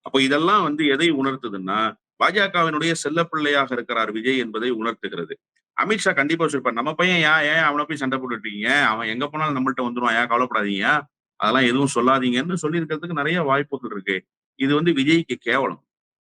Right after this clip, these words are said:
நீங்க வந்து கொள்கை தலைவர்னு இனிமே பெரியார சொல்லாதீங்க, கொள்கை தலைவர்னு இனிமே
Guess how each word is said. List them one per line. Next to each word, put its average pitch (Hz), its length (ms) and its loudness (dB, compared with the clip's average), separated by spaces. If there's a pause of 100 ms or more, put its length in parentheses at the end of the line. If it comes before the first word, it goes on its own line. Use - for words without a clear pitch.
(260)
நீங்க 131 180 0
வந்து 156 180 0
கொள்கை 165 340 4
தலைவர்னு 143 460 0
இனிமே 131 200 -4
பெரியார 127 400 -2
சொல்லாதீங்க, 92 500 -6 (680)
கொள்கை 165 260 4
தலைவர்னு 143 460 0
இனிமே 135 320 -2